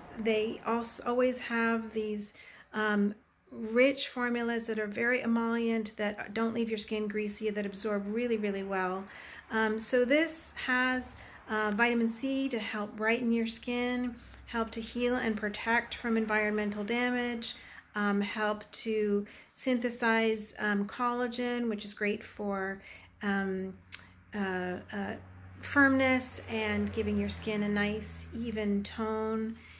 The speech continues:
um, while it's also moisturizing and locking in moisture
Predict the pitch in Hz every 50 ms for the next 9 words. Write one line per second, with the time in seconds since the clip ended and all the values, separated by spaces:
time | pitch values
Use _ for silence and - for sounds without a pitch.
0 | - - - - - 214 214 214 208 208 202 202 202 202 196 196 196 196 196 -
1 | - - - - - - - - - - - 220 208 220 220 214 220 214 214 -
2 | - - 214 214 208 208 - 226 214 214 208 208 208 202 202 226 226 - - -
3 | - 220 226 226 226 226 226 - - 226 220 208 208 208 208 208 202 208 208 202
4 | 202 202 202 202 214 226 226 - - - 233 220 214 208 202 208 208 - 214 214
5 | 208 202 196 202 226 226 220 226 220 208 214 208 208 208 202 202 202 202 202 202
6 | 202 202 - - 208 208 202 196 196 196 208